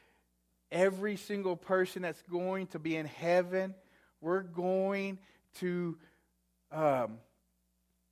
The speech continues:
get along? Think about that. Every person that is in heaven, we're gonna be living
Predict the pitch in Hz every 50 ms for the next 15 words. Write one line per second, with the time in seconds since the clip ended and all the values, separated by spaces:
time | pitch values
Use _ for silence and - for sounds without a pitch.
0 | _ _ _ _ _ _ _ _ _ _ _ _ 120 123 127 156 175 175 160 147
1 | 143 147 147 160 175 190 190 180 - _ _ _ _ _ _ _ _ _ _ _
2 | _ _ _ _ _ _ _ _ _ _ _ _ _ _ _ _ _ _ _ _
3 | _ _ _ _ _ _ _ _ _ _ _ _ _ _ _ _ _ _ _ _
4 | - 185 190 196 190 - 151 127 131 120 117 - - 127 120 120 - - _ _
5 | _ _ _ _ _ _ _ _ _ _ _ _ _ _ _ _ _ _ _ _
6 | _ _ _ _ _ _ _ _ _ _ _ _ _ _ _ _ _ _ _ _
7 | _ _ _ _ _ _ _ _ _ _ _ _ _ _ _ _ _ _ _ _
8 | _ _ _ _ _ _ _ _ _ _ _ _ _ _ _ _ _ _ _ _
9 | _ _ _ _ _ _ - 156 180 196 190 190 196 214 220 202 208 - - 214
10 | 202 180 - - 185 175 170 160 156 151 143 151 160 160 151 - - 190 190 185
11 | 175 156 151 151 139 139 160 170 165 180 175 165 156 156 151 147 147 151 165 185
12 | 190 185 165 160 165 151 147